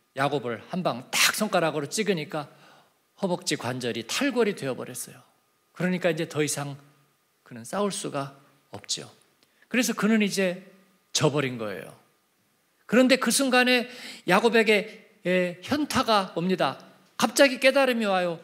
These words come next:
"아, 이 사람이 바로 하나님의 대리자구나. 하나님이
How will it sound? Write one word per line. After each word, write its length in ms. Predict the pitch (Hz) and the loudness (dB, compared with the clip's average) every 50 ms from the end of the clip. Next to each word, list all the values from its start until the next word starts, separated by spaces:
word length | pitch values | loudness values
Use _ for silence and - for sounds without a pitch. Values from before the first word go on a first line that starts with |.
| - - _ | -16 -20 _
"아, 360 | - 220 254 277 269 220 170 175 | -6 -4 -2 -2 -2 -2 -4 -6
이 80 | 202 220 | -6 -4
사람이 600 | 220 226 247 277 247 240 240 247 240 226 185 - - - _ _ _ _ _ _ | -2 -2 0 0 0 0 0 -2 -4 -6 -6 -10 -18 -20 _ _ _ _ _ _
바로 380 | - 160 160 170 170 156 160 - - _ _ _ _ _ _ _ _ _ _ _ | -12 -8 -6 -4 -4 -6 -8 -12 -20 _ _ _ _ _ _ _ _ _ _ _
하나님의 1300 | - - 269 320 330 330 330 320 294 285 277 262 262 247 247 240 233 226 220 - - - - - 208 208 | -8 -4 -2 0 0 0 0 0 0 0 0 0 0 0 0 0 -2 -4 -4 -8 -14 -10 -6 -6 -6 -4
대리자구나. 580 | - 160 185 190 175 202 185 190 175 165 139 - | -2 -2 0 2 2 2 2 2 0 -2 -2 -2
하나님이 760 | - - 285 339 359 359 359 359 349 349 339 320 294 - | 0 2 4 6 6 6 6 4 6 6 4 4 2 -2